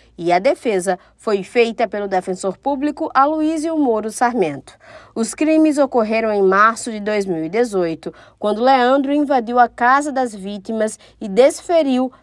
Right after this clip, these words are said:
vários golpes com um pedaço de madeira em José Eduardo, causando sua morte.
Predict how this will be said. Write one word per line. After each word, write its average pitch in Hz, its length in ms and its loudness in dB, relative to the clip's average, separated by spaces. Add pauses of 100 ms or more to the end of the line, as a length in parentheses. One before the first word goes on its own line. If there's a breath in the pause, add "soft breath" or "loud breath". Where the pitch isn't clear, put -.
(140 soft breath)
vários 285 640 2
golpes 220 640 2
com 269 220 0
um 277 60 -2
pedaço 220 760 2
de 226 200 -4
madeira 196 720 0
em 269 220 -2
José 285 540 -2
Eduardo, 208 600 2 (280 soft breath)
causando 254 600 2
sua 330 360 0
morte. 240 640 2